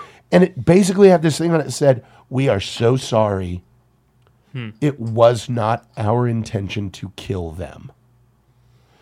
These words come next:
Speaker 1: And it was just this weird, like, i-, imagine that in a war where it's like, "Oh shit, we, we really didn't wanna kill those guys.
Speaker 2: Yeah.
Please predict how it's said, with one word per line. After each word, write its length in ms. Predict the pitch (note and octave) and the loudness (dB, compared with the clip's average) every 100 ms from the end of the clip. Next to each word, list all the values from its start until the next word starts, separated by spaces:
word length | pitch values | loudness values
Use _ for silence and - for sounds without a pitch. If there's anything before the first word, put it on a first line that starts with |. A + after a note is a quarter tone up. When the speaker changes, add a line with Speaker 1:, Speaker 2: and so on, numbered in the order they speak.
| _ _ | _ _
Speaker 1:
And 100 | E3+ | 2
it 80 | F3+ | 4
was 100 | F3+ | 2
just 180 | G3+ G3 | 0 -2
this 180 | F#3 E3 | -2 2
weird, 140 | F#3+ | 2
like, 200 | E3+ D3+ _ - - _ - | 2 -6 _ -20 -20 _ 0
i-, 140 | A#3 - | 0 2
imagine 520 | A#3+ C4+ C4 A3+ G3 | 0 2 2 2 2
that 280 | D3+ F2 - | 0 -4 2
in 100 | F#3+ | 6
a 40 | G#3 | 6
war 580 | F3+ D3 G3 F#3 A#2 G2+ | 6 2 4 4 4 2
where 180 | C#3 D#3 | 0 -2
it's 160 | C3+ | -2
like, 240 | F3+ E3+ - | -4 -4 -4
"Oh 200 | F#3 D#3+ | -2 -2
shit, 440 | - - F3+ B2 | -2 0 2 2
we, 280 | C#3 D#3+ D#3+ _ _ _ _ _ _ _ _ _ _ | 0 -2 -4 _ _ _ _ _ _ _ _ _ _
we 60 | A#2+ | -6
really 220 | C3+ F#3 | 0 2
didn't 160 | G3 G3 | 2 2
wanna 160 | G3 | -2
kill 220 | F3+ F#3+ F3+ | -2 -4 -4
those 220 | A2+ E2+ | -6 -8
guys. 480 | E2+ D#2 D#2+ - - _ _ | -8 -6 -8 -16 -20 _ _
Speaker 2:
Yeah. 140 | - | -20